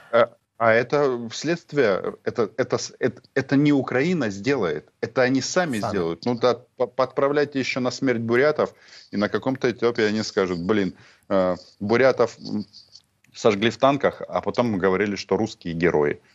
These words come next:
Speaker 1: Ну, <laughs> так оно не работает. Все равно пройдет, э, отрезвление, как у Медведева, хотя у него, наверное, нет.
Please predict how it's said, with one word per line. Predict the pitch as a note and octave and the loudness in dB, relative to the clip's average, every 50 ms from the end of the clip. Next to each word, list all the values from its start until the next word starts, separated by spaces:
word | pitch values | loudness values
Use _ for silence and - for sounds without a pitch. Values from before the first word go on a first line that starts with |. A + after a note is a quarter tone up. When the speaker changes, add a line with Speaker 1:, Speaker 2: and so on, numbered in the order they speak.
| _ _ | _ _
Speaker 1:
Ну, | G2+ G2+ G2 F#2 F2+ F2 - - - - - - | 0 2 2 2 2 2 0 -2 -4 -6 -6 -4
<laughs> | A#2 A2 - - - - - - | -4 -4 -4 -8 -14 -16 -18 2
так | - G2+ F#2+ - | 2 2 4 4
оно | A2 A2 A2+ | 4 4 4
не | A2+ A#2+ | 4 6
работает. | B2+ C#3 C#3+ C#3 C3 A2 - B2 G#2 E2+ D2+ - _ _ _ _ | 4 4 4 4 2 2 2 2 2 2 0 -2 _ _ _ _
Все | - - A2 | -2 0 2
равно | G#2 A2 G#2+ A2+ C3 | 4 4 4 2 0
пройдет, | B2+ - C#3+ C3 A#2+ G#2+ F#2+ - - | 0 2 0 2 2 2 0 2 2
э, | G2+ F2+ F2 E2+ F2 F2 F2 E2+ E2+ E2 E2 E2 E2+ F#2 F#2+ - - - - - - - - - - | 2 4 4 4 2 2 0 0 -2 -4 -6 -8 -8 -8 -8 -10 -14 -18 -20 -20 -20 -16 -16 -2 0
отрезвление, | - - - C3+ A#2 A2+ A2+ A2+ A2 A2 G#2 G2 F2+ F2+ E2+ E2+ E2 D2+ D#2+ - - _ | 0 0 2 0 0 0 0 2 2 4 4 4 4 2 0 -2 -2 -4 -6 -12 -16 _
как | - G#2 F#2+ - | -2 -2 0 2
у | A2+ | 2
Медведева, | A2 A2+ A2+ F#2+ G2+ F#2 F#2+ F2+ E2 F2 F2+ E2 E2+ D#2+ | 2 2 2 2 2 2 2 2 2 0 -2 -2 -2 -4
хотя | - - - - C3 B2 | -4 -6 -2 0 2 2
у | G#2+ | 2
него, | G2 F#2+ G2 G2 | 2 2 0 2
наверное, | G2 G2 F#2+ F2 F2 E2 | 2 0 0 -2 -2 -4
нет. | D#2 D2 C2+ - - | -4 -6 -6 -8 -10